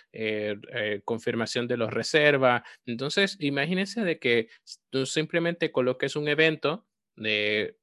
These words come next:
el día domingo a las ocho de la noche, em,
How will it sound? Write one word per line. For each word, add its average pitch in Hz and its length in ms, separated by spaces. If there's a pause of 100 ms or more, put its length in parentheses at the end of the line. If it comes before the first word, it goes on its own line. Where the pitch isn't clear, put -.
el 104 520
día 123 400
domingo 131 640
a 104 120
las 104 480 (160)
ocho 117 400
de 131 120
la 143 100
noche, 170 520 (560)
em, 107 720